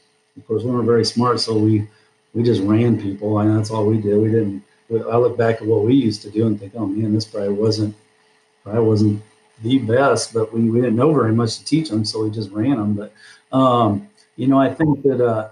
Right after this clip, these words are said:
it's, I mean, just the way we practice, the way we do things, I, I do believe it's safer than it's ever been. Um,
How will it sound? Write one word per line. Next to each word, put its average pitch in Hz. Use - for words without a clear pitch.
it's, 143
I 131
mean, 123
just 143
the 123
way 120
we 143
practice, 127
the 117
way 127
we 139
do 131
things, 160
I, 113
I 120
do 123
believe 139
it's -
safer 131
than 120
it's 110
ever 127
been. 131
Um, 104